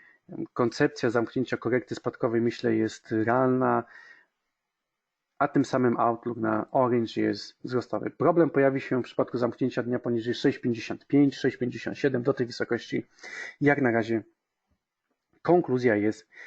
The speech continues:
wzrostowa. Banki, P K S A, P K O B P, dzisiaj piękne wzrosty. Czy to już jest koniec spadków? Chciałoby się to powiedzieć, ale rozegranie podwójnego denka bez poparcia wolumenowego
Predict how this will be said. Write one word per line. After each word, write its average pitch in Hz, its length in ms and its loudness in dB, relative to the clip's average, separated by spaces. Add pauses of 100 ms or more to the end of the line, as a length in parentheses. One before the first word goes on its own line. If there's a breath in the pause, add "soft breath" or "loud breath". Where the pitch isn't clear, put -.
(180 loud breath)
wzrostowa. - 480 -2 (360)
Banki, 147 440 0
P 156 120 0
K 147 140 2
S 143 220 2
A, 113 100 2
P - 140 -2
K 147 140 0
O 139 40 0
B 131 80 0
P, 117 220 -4
dzisiaj 135 260 0
piękne 147 320 0
wzrosty. 135 400 -2
Czy - 80 -20
to 156 80 2
już 131 120 2
jest 135 120 -4
koniec 135 240 0
spadków? - 380 -6
Chciałoby 151 420 2
się 123 240 0 (760 loud breath)
to 123 340 0
powiedzieć, 117 800 -4 (1700)
ale 117 420 2 (880 soft breath)
rozegranie 139 480 2
podwójnego 175 460 2
denka 117 520 0
bez 135 380 0
poparcia 147 920 0
wolumenowego 135 800 0